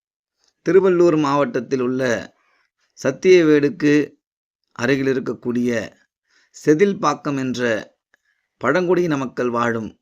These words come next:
கிராமத்திற்கு செல்லக்கூடிய காட்சிதான். அவர்கள் வாழக்கூடிய அந்த இடத்திற்கு செல்வதென்பது மிகவும் கடினமான ஒரு பாதையாக இருந்தது.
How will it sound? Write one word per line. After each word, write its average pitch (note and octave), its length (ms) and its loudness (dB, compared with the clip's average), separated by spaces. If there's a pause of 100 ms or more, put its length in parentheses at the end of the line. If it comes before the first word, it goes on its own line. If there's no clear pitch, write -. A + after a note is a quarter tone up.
கிராமத்திற்கு A#2+ 680 -6
செல்லக்கூடிய A2+ 640 -6
காட்சிதான். G2+ 520 -14 (1160)
அவர்கள் C#3 360 -2
வாழக்கூடிய D3+ 1000 0 (260)
அந்த B2+ 320 -6
இடத்திற்கு C#3+ 480 -4
செல்வதென்பது B2 840 -4 (640)
மிகவும் C#3 600 0
கடினமான D3+ 640 0
ஒரு C3 180 0
பாதையாக A#2+ 540 -2
இருந்தது. A2 460 -6